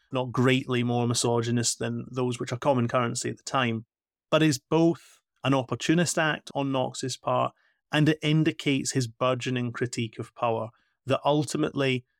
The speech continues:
if rulers are insufficiently Christian, which in his eyes, of course, means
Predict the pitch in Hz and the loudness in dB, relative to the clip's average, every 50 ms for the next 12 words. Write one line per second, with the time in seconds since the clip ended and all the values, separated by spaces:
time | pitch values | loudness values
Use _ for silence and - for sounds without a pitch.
0 | _ - - 123 - 127 120 127 139 139 143 139 135 120 - - - 120 117 - | _ -6 -6 -4 -2 0 2 2 4 4 4 4 4 2 0 0 0 0 0 0
1 | - _ - - 156 175 170 - 156 131 - 143 - - 123 127 123 120 - - | -2 _ 0 2 2 2 2 2 0 0 0 0 0 -2 -4 -4 -6 -4 0 0
2 | 147 127 - - - - 120 127 123 131 131 - - 120 117 - 139 139 123 123 | 0 0 0 -2 -4 -4 -4 -4 -2 -2 -2 -2 -2 -2 0 0 0 2 2 4
3 | 117 117 117 113 - 113 - - 127 120 117 113 - - 113 113 113 110 | 4 4 2 2 -2 -4 -6 -2 0 0 0 0 0 -2 -2 -2 -2 -4